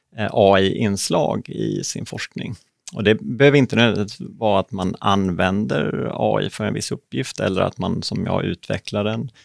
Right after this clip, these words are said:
Det kan också vara att man vill se vad gör den här, eh, tekniken med oss människor? Vilka problem finns det? Vilka möjligheter finns det? Och så vidare. Så vi, så vi har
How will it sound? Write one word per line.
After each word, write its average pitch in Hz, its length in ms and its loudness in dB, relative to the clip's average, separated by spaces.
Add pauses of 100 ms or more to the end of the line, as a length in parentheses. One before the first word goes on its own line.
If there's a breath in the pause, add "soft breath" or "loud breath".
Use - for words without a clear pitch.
(160)
Det - 80 -18
kan 117 120 2
också 123 260 2
vara 101 180 4
att - 100 -4
man 92 180 -2
vill 90 180 -2
se 87 420 0
vad 92 220 -2
gör 92 280 2
den 127 180 -2
här, - 340 -6 (280)
eh, - 180 -18
tekniken - 680 -8
med 101 200 -4
oss 107 200 -2
människor? - 540 -6 (460 loud breath)
Vilka 104 300 -8
problem 92 540 -4
finns 104 340 -8
det? 104 160 -8
Vilka 101 360 -8 (120)
möjligheter 92 540 -6
finns - 320 -20
det? - 80 -20
Och - 80 -20
så - 120 -20
vidare. - 360 -14 (200)
Så - 160 -20
vi, 101 60 -20 (120)
så - 180 -18
vi 107 60 0
har 107 220 2